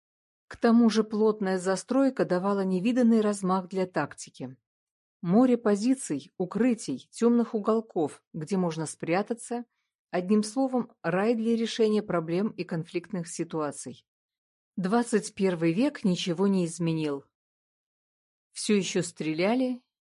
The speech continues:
не сумев найти общего языка. Ржавая вывеска "Склад номер пять", висевшая на одном из низких длинных зданий, видела, судя по всему, не одну стрелку. Фасад сохранил следы от пуль самого разного калибра.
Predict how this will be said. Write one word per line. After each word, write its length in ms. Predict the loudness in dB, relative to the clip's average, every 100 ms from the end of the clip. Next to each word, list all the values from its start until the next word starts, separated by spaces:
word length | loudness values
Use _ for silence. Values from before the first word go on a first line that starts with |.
| _
не 140 | -6 -6
сумев 420 | -2 0 0 2
найти 360 | 0 0 0 2
общего 400 | 2 -2 -6 -4
языка. 600 | -4 -6 -10 -10 -10 -12 _ _ _ _ _ _
Ржавая 520 | -8 -4 -2 2 4 4
вывеска 500 | 4 2 0 -4 -6
"Склад 420 | -4 -2 -2 -2
номер 240 | -4 -6
пять", 420 | 0 0 0 -6 _
висевшая 600 | -6 -4 0 -2 0 -2
на 160 | 0 -2
одном 460 | -2 -4 -4 -6 -14 _
из 260 | -6 -4 -6
низких 680 | -2 0 2 0 -6 -4 -4
длинных 480 | -2 0 0 -2 -4
зданий, 580 | -2 0 0 -2 -10 _ _ _ _ -14
видела, 480 | -2 0 2 0
судя 280 | 0 -2 -2
по 120 | -2
всему, 380 | -6 -4 -2 -2
не 100 | 0
одну 320 | -2 -2 -2
стрелку. 680 | -4 -4 -4 -4 -6 -12 -14 -16 _ _ _ _ _
Фасад 540 | -6 -2 -2 -2 -4 -4
сохранил 560 | -6 -4 -2 0 -2
следы 420 | -4 -8 -6 0 0
от 200 | -2 -2
пуль 280 | 0 0
самого 460 | -4 -2 0 2 2
разного 400 | 0 -2 -4 -4
калибра. 600 | -4 -4 -4 -4 -8 -12